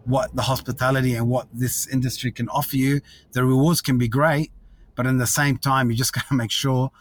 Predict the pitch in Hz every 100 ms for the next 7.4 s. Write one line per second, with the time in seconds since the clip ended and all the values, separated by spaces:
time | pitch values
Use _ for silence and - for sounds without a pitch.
0 | _ _ _ - 123 120 - 120 131 123
1 | - 131 123 117 120 107 - 127 120 110
2 | 117 127 - - - - 123 - 113 113
3 | 113 110 113 - _ _ _ _ - 123
4 | 127 120 143 139 - 139 139 135 - _
5 | _ - 113 - 135 147 131 160 127 127
6 | 117 127 - 120 101 - - _ _ _
7 | - 127 120 120